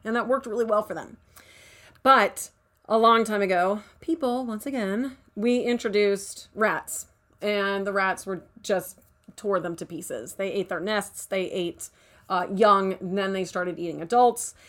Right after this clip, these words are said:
So what the scientists actually did was took the kakapo from the mainland of New Zealand and put it onto three islands that are off the coast of New Zealand that have no ground predators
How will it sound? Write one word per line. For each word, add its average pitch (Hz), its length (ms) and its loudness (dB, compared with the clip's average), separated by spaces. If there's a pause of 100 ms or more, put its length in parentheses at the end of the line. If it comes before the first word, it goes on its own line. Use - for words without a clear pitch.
(160)
So 208 360 6
what 196 200 2
the 220 60 -8
scientists 320 380 4
actually 226 240 2
did 202 140 0
was 190 120 -4
took 240 240 -4
the 226 80 -4
kakapo 233 580 4
from 240 280 2
the 226 60 2
mainland 233 560 2
of 202 80 -2
New 208 140 2
Zealand 190 400 -2
and 185 140 -6
put 233 180 -2
it 214 160 -2
onto 190 280 -4
three 202 400 -4
islands 196 800 0
that 190 140 -2
are 180 120 -4
off 165 160 -6
the 180 80 -10
coast 349 320 -2
of 240 60 0
New 220 120 0
Zealand 190 420 -2
that 175 140 -4
have 196 200 -2
no 202 140 -2
ground 180 340 -2
predators 170 540 -8